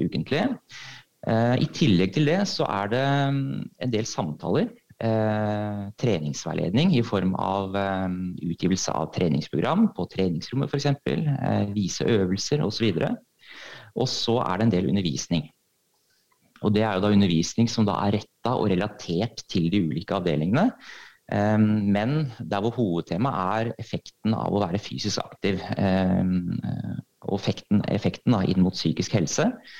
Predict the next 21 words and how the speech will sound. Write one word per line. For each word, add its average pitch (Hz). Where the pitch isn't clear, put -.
Ehm, 98
så -
det 117
er 143
kanskje 127
sånn 120
kort -
fortalt, -
eh, 107
hvordan 95
arbeidshverdag 82
ser -
ut. -
Og -
så 151
er 160
det 143
jo 151
i -
tillegg 95
da 160